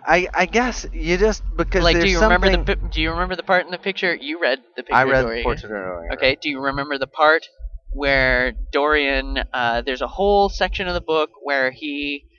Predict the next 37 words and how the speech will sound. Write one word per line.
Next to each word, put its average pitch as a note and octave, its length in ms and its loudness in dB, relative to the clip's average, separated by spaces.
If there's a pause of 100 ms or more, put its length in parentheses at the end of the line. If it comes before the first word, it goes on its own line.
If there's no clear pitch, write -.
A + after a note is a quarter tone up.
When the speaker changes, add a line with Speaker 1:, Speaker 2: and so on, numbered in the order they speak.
(160)
Speaker 2:
where D3+ 120 0
it's - 140 -6
just - 260 -4
describing, D#3 840 0 (260)
uh, A#2 360 -2
him, C#3+ 560 -2 (1000)
you E3+ 100 -6
know, C3+ 120 0
traveling E3 520 2
around C#3 280 0
the B2 80 -6
world B2+ 540 2 (100)
and A#2+ 180 -6
collecting B2+ 800 -4 (120)
precious C3 380 -4
gems, D#3 880 -2 (480)
and C3 180 -4
once C3+ 220 -4
he's B2+ 180 -6
co-, - 220 -4
you C#3 240 -8
know, B2+ 80 -2
once B2 220 -6
he's B2 140 -10
finished C3 320 -6
collecting, B2+ 540 -2
like, A#2 380 -4
uh, A#2 420 0 (140)
some C#3+ 240 -6
of A#2+ 40 -6
the B2 100 -4
rarest, C3 500 2 (120)
you C3 100 -6
know, A#2 120 -4
rubies D#3+ 600 -4
and C#3 120 -4
emeralds, D#3 680 -2